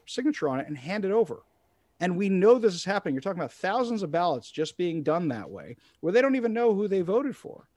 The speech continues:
And sometimes people are voting for, "Wait, I didn't know I was voting for that person." It happens all the time, and it's legal. So it may be unethical, but it's legal. They can go to the homeless camps and do the exact same thing. And people can register to vote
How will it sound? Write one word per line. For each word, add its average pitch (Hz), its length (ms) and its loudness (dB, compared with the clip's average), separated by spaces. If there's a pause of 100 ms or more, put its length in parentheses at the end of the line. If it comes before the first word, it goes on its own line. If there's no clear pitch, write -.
(300)
And 156 120 0
sometimes 226 300 2
people 226 240 2
are 202 40 4
voting 202 240 2
for, 170 200 0
"Wait, 175 260 -2
I 214 160 2
didn't 370 160 4
know 180 100 6
I 147 40 6
was 135 100 0
voting 147 240 2
for 127 140 -4
that 113 320 -6
person." 143 340 -6
It 143 80 -10
happens 175 380 -4
all 143 180 -2
the 139 80 -12
time, 220 220 -2
and 143 160 0
it's - 180 -10
legal. 127 680 -4 (400)
So 247 120 4
it 185 60 4
may 190 80 6
be 151 120 4
unethical, 110 800 -2 (260)
but 160 120 4
it's - 200 -6
legal. 127 500 -4 (640)
They 143 140 0
can 135 80 0
go 147 140 6
to 143 120 -4
the 123 60 -2
homeless 147 300 -2
camps 151 280 -4
and 117 80 -6
do 120 80 -6
the 120 120 -6
exact 117 340 -6
same 120 180 -8
thing. 180 220 -4 (220)
And - 80 -14
people 202 180 0
can 160 180 -4
register 165 360 -2
to 135 80 -4
vote 147 280 2